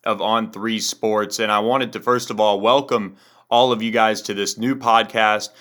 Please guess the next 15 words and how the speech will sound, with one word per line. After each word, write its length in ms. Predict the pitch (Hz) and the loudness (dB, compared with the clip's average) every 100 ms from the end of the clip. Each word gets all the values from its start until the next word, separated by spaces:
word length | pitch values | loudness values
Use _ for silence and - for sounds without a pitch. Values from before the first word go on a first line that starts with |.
| - _ | -20 _
and 360 | 123 139 135 127 | -2 0 0 -2
for 140 | 117 | -4
those 320 | 104 120 123 110 | 0 0 0 -4
of 100 | 110 | -6
you 200 | 120 107 | -6 -4
who 100 | 107 | -2
are 120 | 104 | -2
gonna 240 | 107 101 | -4 -6
read 300 | 95 113 117 | -6 -4 -2
our 180 | 110 101 | 0 0
work 380 | 95 110 104 - _ _ - | 0 -2 -4 -8 _ _ -4
on 300 | 117 120 120 | 2 2 0
the 80 | 107 | -2
Bengal 400 | 113 113 107 92 | -2 -2 -4 -4
Tiger, 560 | 113 113 110 110 98 | 2 2 2 -2 -4